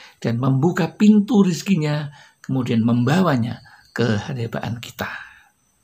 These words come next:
Akan lebih hebat lagi bila Anda bisa melakukan sholat duha dan bacalah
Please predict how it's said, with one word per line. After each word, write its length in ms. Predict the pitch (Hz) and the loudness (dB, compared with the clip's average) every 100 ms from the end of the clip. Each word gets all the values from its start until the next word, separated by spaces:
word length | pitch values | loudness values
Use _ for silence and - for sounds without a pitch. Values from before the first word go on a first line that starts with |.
| _ _ _ _ _ _ - - - - - _ _ - | _ _ _ _ _ _ -20 -20 -20 -20 -20 _ _ -2
Akan 800 | 180 180 - - 226 226 208 185 | 0 0 -4 2 8 10 10 6
lebih 460 | 160 - - 156 98 | 4 -6 4 4 4
hebat 480 | 170 - 143 139 - | 0 2 0 0 0
lagi 540 | 117 117 190 170 104 - _ - - _ _ | -4 0 2 2 0 -8 _ -20 -20 _ _
bila 560 | - 160 151 147 135 - | 0 4 4 4 4 4
Anda 480 | 165 165 151 139 131 | 4 6 6 4 2
bisa 480 | 175 185 196 - 220 | 0 0 0 0 4
melakukan 1040 | 196 175 147 127 - 220 - 151 143 143 - | 6 6 2 0 -2 -4 -2 0 0 0 -4
sholat 560 | - 226 226 214 - | -2 2 2 0 -6
duha 840 | 139 233 233 165 - 113 - - _ _ _ _ - - - - - _ _ | 0 4 4 4 0 -6 -10 -20 _ _ _ _ -20 -20 -20 -20 -20 _ _
dan 400 | 143 131 120 120 | 2 2 2 -2
bacalah 640 | 120 113 170 180 160 | -4 -4 -2 0 -2